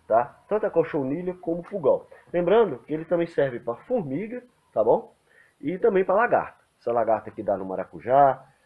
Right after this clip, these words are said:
tá? Que dá no pé de uva, ela, ele é eficaz contra todos, tá? Só lembrando, gente, só falando pra vocês que eu uso isso aqui no último caso, tá? Primeiramente eu tento com os defensivos que a gente faz em casa, né? Usando aí o, até o óleo de ninho,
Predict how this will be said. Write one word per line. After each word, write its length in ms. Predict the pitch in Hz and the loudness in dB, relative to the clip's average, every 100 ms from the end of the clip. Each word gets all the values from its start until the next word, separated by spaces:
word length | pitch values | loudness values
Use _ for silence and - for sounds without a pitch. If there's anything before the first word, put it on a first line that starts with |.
| _ - | _ 0
tá? 280 | 123 127 _ - | 2 0 _ -18
Que 80 | |
dá 180 | 101 98 | -2 -2
no 100 | 95 | -2
pé 120 | 95 | -6
de 120 | 92 95 | -8 -6
uva, 380 | 123 143 139 - _ _ - | -4 -4 -6 -12 _ _ -8
ela, 380 | 113 123 127 - | 0 4 6 4
ele 160 | 131 | 0
é 40 | 143 | -2
eficaz 380 | 135 - 147 | -4 -2 -2
contra 280 | - 156 185 | -2 -8 -8
todos, 400 | - 123 98 - | -6 -4 -4 -6
tá? 180 | 143 - _ _ _ | -8 -8 _ _ _
Só 160 | _ 214 | _ 4
lembrando, 340 | 208 196 233 | 6 6 4
gente, 220 | 147 135 | 2 -2
só 140 | - 180 | 0 0
falando 240 | 165 147 | 2 0
pra 100 | 139 | 0
vocês 380 | 123 127 180 180 | -2 -2 -4 -4
que 120 | - | 4
eu 80 | 220 | 6
uso 180 | 156 131 | 6 0
isso 80 | 123 | -6
aqui 180 | - | -4
no 60 | 185 | -6
último 260 | 254 247 254 | -6 -10 -2
caso, 360 | 107 90 87 | 0 0 -4
tá? 160 | - 113 | -8 -10
Primeiramente 680 | - 156 170 190 147 160 190 | -8 -8 -6 -4 -4 -6 -8
eu 80 | |
tento 440 | 190 143 151 - 185 _ _ _ | -8 -8 -8 -12 -20 _ _ _
com 80 | 180 | -8
os 60 | |
defensivos 720 | 170 175 202 180 - 135 156 156 | -4 -4 -6 -10 -10 -8 -10 -12
que 80 | |
a 40 | 165 | -10
gente 200 | 165 - | -10 -4
faz 220 | 160 156 | -4 -4
em 60 | 147 | 0
casa, 340 | 180 156 117 | 2 2 0
né? 120 | 156 - _ _ _ - | -6 -8 _ _ _ -10
Usando 420 | 135 123 127 120 | -6 0 0 2
aí 320 | 117 117 110 | 0 0 -4
o, 220 | 101 92 - _ _ | -6 -8 -14 _ _
até 220 | - - | 0 2
o 80 | 170 | 6
óleo 240 | 147 131 | 6 4
de 100 | 110 | 0
ninho, 480 | 110 135 160 147 123 | -4 -2 0 -2 -4